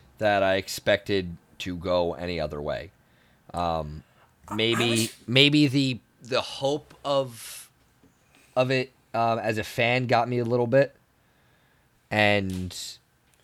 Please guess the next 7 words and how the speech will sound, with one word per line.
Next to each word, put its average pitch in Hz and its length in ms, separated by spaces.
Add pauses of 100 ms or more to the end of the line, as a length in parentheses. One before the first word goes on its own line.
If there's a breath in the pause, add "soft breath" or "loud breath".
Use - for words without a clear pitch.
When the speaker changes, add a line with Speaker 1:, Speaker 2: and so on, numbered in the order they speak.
(520 soft breath)
Speaker 1:
the, 107 460
but 117 220
the, 113 260 (200)
the 107 360
time 135 500
of 123 160
conceding 107 800